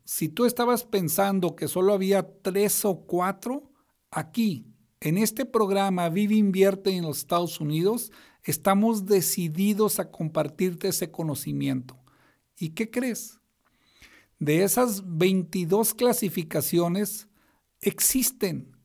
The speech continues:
muchas opciones para que tú puedas ir a hacer negocios de manera legal a los Estados Unidos. Te invito, te invito a que puedas tú integrarte al ecosistema de A B C Global Group.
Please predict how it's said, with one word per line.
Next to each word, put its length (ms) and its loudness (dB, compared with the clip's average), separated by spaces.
muchas 580 2
opciones 760 2
para 360 -2
que 100 -2
tú 260 -4
puedas 380 0
ir 140 -2
a 40 0
hacer 300 0
negocios 800 0
de 100 0
manera 380 0
legal 600 0
a 40 0
los 260 -4
Estados 520 -4
Unidos. 480 -8
Te 120 4
invito, 880 2
te 100 -2
invito 580 0
a 140 -4
que 140 -4
puedas 640 2
tú 320 -2
integrarte 920 2
al 100 4
ecosistema 880 0
de 340 -2
A 220 -2
B 160 0
C 540 4
Global 460 2
Group. 440 0